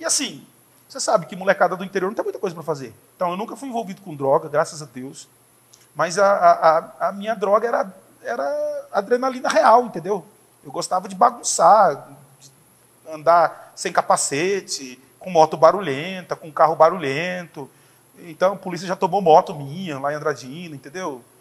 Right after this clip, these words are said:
Mobilete, já perdi, porque andava sem documento na época. Então, assim, tinha aquela fama,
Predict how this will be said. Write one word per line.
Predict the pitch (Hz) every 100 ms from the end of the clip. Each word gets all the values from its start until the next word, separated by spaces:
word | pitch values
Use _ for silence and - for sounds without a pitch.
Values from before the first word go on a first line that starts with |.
| -
Mobilete, | 147 175 139 147 190 -
já | 139
perdi, | 170 143 143 180
porque | -
andava | 143 156
sem | 147 156
documento | 151 143 135 165 180 _ _ _ _ _ -
na | 143
época. | 160 185 - 139 - _ -
Então, | - 294
assim, | 285 214 185
tinha | - 311 480
aquela | - 208 180
fama, | - 151 123 104